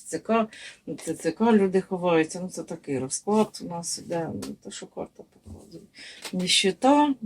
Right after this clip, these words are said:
бомжування, люди фінансово голі і босі. Ну, тут боротьба йде за власть.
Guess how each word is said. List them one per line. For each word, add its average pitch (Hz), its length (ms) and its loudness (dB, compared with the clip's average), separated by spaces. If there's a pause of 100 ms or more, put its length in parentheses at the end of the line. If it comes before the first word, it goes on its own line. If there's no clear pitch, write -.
(540)
бомжування, 233 1080 12 (100)
люди 175 720 4 (880)
фінансово 165 920 2
голі 170 360 4
і 160 60 6
босі. 220 720 4 (260)
Ну, 381 260 -14
тут 240 200 -4
боротьба 196 380 6
йде 175 320 -4
за 143 140 -8
власть. - 680 -16